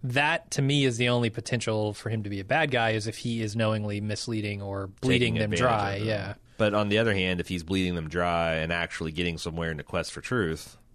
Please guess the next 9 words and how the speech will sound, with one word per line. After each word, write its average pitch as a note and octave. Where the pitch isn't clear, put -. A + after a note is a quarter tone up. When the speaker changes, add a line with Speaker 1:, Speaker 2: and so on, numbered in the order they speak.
Speaker 1:
Right. G#2
Speaker 2:
I F#2
don't F#2+
know, F2+
it's E2+
a D#2+
bad G2+
guy. D2
Speaker 1:
No. C#3+